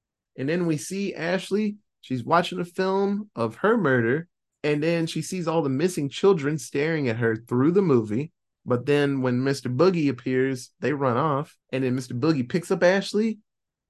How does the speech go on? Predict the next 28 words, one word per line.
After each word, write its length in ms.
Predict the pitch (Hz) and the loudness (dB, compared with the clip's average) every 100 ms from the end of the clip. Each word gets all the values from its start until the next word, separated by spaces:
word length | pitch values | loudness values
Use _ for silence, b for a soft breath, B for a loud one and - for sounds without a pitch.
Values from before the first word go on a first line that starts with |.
| - | -2
and 600 | 131 113 107 101 95 98 _ _ - | 0 2 0 -2 -4 -10 _ _ 0
takes 260 | 202 175 | 0 0
her 160 | 190 180 | -4 -2
into 280 | 180 175 180 | -2 -2 0
the 100 | 170 | 2
movie. 500 | 147 120 104 92 - _ _ - | 0 0 -2 -6 -12 _ _ -12
And 120 | 101 | -4
then 420 | 123 160 175 165 _ _ - | -2 0 -2 -4 _ _ -14
the 380 | - 131 120 120 _ | -2 2 2 0 _
box 520 | 127 123 131 165 - 185 | -10 -4 0 0 -2 -8
of 100 | 170 | -8
films, 840 | - 214 208 170 175 214 - - - | -4 -2 0 2 0 -2 -8 -16 -6
they 100 | 131 | -6
sit 460 | 123 - 185 - - | -6 -2 -2 -2 -6
in 240 | 147 139 117 | -4 -2 -2
the 80 | 110 | -4
new 560 | 107 120 131 254 - | -4 0 2 2 0
attic, 540 | - 87 92 90 - - _ _ - | -2 -2 -2 -4 -8 -20 _ _ -10
the 100 | 110 | -4
updated 580 | 139 - 139 135 113 | -4 -2 0 2 2
murder 400 | 113 110 127 143 | 0 0 0 0
house, 440 | 123 110 143 - - _ _ _ _ _ - | 0 0 -2 -6 -20 _ _ _ _ _ -6
and 140 | 117 | -2
now 220 | 120 143 160 | 0 0 0
it 60 | |
has 300 | 165 151 131 - | 0 0 -2 0
Ashley's 580 | 151 175 - 180 185 131 | 0 0 0 -4 -4 0
reel 560 | 139 147 123 120 123 | 4 6 6 4 -2